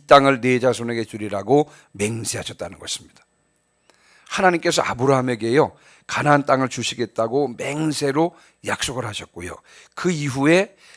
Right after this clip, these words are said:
이삭과 야곱에게, 아브라함의 아들 이삭과 그의 아들 야곱의, 야곱을 통해서 그 땅을 주시겠다고 확인하셨을 뿐만 아니라 이스라엘의 지도자였던 모세와 여호수아,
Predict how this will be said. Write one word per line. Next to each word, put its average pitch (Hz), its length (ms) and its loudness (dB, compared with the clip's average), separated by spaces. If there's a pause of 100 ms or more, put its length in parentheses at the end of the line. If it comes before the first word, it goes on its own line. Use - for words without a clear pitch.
(120)
이삭과 147 800 4 (280)
야곱에게, 123 800 -2 (500)
아브라함의 123 520 4
아들 110 420 -2
이삭과 123 580 -2
그의 117 240 -8
아들 104 320 -8
야곱의, 101 600 -8
야곱을 110 340 -4
통해서 110 480 -2 (280)
그 - 200 -8
땅을 123 280 0
주시겠다고 110 680 -8 (240)
확인하셨을 135 720 -4
뿐만 120 360 -4
아니라 104 460 4 (420)
이스라엘의 143 640 2
지도자였던 123 840 2 (240)
모세와 135 760 6 (420)
여호수아, 131 600 2